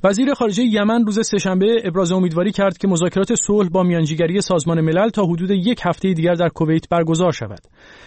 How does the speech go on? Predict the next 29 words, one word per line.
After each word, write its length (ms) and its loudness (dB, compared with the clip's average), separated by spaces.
به 80 0
گزارش 280 0
خبرگزاری 680 0
فرانسه، 400 0
عبدالملک 680 0
المخلافی 840 0
که 120 -4
برای 240 2
حضور 360 0
در 140 0
یک 200 0
نشست 320 -2
رسانه‌ای 500 0
در 160 0
دوحه 460 0
پایتخت 460 -2
قطر 280 0
به 120 -4
سر 160 0
می‌برد، 440 0
ابراز 280 2
امیدواری 420 0
کرد 300 -2
که 200 -6
این 200 2
مذاکرات 600 0
به 80 -2
نتیجه 440 0
برسد. 400 -6